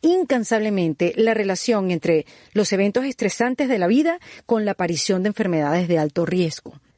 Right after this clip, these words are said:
Marianela está dentro de ese grupo de profesionales que demostraron que el sistema inmunológico está conectado con el sistema nervioso central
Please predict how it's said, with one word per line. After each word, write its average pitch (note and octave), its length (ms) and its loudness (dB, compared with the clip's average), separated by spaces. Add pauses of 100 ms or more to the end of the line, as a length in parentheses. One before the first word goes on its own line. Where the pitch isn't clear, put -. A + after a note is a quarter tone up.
Marianela G#3 440 0
está C#4 200 -2
dentro C#4+ 280 -2
de A#3 60 2
ese A3+ 160 -4
grupo C4+ 460 2
de C4 140 2
profesionales F#3 720 -2
que C4+ 180 -4
demostraron A3 680 0
que G#3 80 -2
el F#3 60 -2
sistema G#3+ 340 -4
inmunológico G#3+ 760 -2 (280)
está C#4 240 -2
conectado C#4 500 0
con G#3+ 160 0
el F#3 60 -2
sistema F3+ 320 -4
nervioso G3+ 360 -2
central F3 520 -2